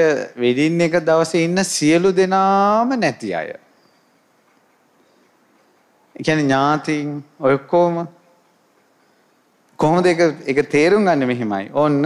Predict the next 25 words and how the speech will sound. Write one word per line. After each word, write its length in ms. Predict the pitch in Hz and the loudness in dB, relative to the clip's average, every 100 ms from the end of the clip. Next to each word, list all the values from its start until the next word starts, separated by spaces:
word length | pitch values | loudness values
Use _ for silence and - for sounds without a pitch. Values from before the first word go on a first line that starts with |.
| 180 | 0
දෙන්න 340 | 135 135 135 143 | 0 0 0 -2
විවාහ 360 | 151 120 127 113 | -2 -2 -2 -4
වෙනවා. 360 | 98 95 95 104 _ _ _ _ _ _ _ _ | -6 -10 -16 -20 _ _ _ _ _ _ _ _
විවාහ 360 | 135 143 156 147 | 2 2 2 2
වෙලා 240 | 143 160 | 2 2
මේ 240 | 139 135 139 | 2 0 2
දෙන්න 220 | 139 147 | 0 0
යකා 680 | 165 135 117 - 160 180 190 | 0 0 0 0 2 2 2
යක්ෂණී 560 | 170 156 - 165 151 143 | 2 0 -2 -2 0 0
වගේ 320 | 135 135 165 | 0 -2 -2
මරා 400 | 156 135 156 147 | -2 0 2 0
ගන්නවා. 480 | 117 98 90 90 104 123 | -2 -8 -10 -16 -20 -6
පවුල් 360 | 139 135 165 | 0 2 2
ප්‍රශ්න 360 | 165 147 143 147 | 2 -2 -2 -2
එනවා. 340 | 113 101 95 - _ _ _ _ - | -4 -4 -8 -12 _ _ _ _ -2
අර 140 | 117 123 | 0 2
මඟුල් 420 | 113 117 123 131 | 2 0 2 2
ගෙදර 280 | 120 117 120 | 2 0 0
කණ්ඩාපු 600 | 113 113 117 123 117 110 120 | -2 0 -2 -2 -2 -2 -2
එකෙක් 360 | 104 147 151 135 | -2 -2 -4 -6
නෑ 320 | 110 104 101 | -6 -6 -6
ඔය 180 | 101 98 | -6 -6
ප්‍රශ්න 460 | 98 92 - - | -4 -6 -8 -14
විසඳන්න. 440 | - - - - - - _ _ _ _ _ _ _ _ _ _ _ _ _ _ _ _ _ - - _ | -12 -12 -10 -12 -14 -18 _ _ _ _ _ _ _ _ _ _ _ _ _ _ _ _ _ -20 -20 _
අම්මලත් 680 | - 113 151 196 185 143 | -4 0 2 2 2 0